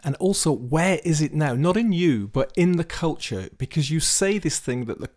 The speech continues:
counterculture is absolutely essential for the culture, and it didn't start in the fifties. It went back through time. It's always been there. So my sort of second question for you is, is that, is it still here? Where is it?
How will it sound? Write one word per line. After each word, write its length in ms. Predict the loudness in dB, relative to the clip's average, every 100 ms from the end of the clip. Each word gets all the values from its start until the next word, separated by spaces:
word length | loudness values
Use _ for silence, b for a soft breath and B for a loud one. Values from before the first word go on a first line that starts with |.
| -12
counterculture 960 | -4 -2 -2 -8 -8 -8 -6 -8 -8 -6
is 280 | -6 -6 -10 b b b -2
absolutely 800 | -2 -2 -4 0 -2 -2 -4 -6
essential 760 | -4 -2 -2 -2 -6 -6 -6 -8 b b b b
for 460 | -4 4 6 6
the 80 | 2
culture, 580 | -2 -6 -6 -8 -8 -10 b b
and 80 | -6
it 160 | -6 4
didn't 220 | 6 6
start 320 | 4 2 2
in 60 | -2
the 40 |
fifties. 560 | -4 -6 -4 -6 -8 -8 b b b
It 140 | -16 -4
went 300 | -2 -2 -2
back 220 | 0 0 -2
through 240 | -2 -2
time. 440 | -2 -2 -2 -4
It's 140 | -6 -4
always 320 | -4 -4 -6
been 300 | -4 -4 -2
there. 200 | -4 -6
So 360 | -4 -4 -4 -4 b b b b 0
my 160 | 2
sort 260 | 2 2 0
of 140 | -6 -10
second 500 | -2 -2 0 -2 0
question 460 | 0 0 0 -4 -6
for 200 | -6 -6
you 100 | -6
is, 100 | -8
is 120 | -6
that, 180 | -8 -10 _ _ -4
is 120 | -2
it 120 | 0
still 300 | -2 0 0
here? 360 | 0 -2 -2 -6 -4
Where 300 | 0 2 2
is 140 | 0
it? 200 | -2 -8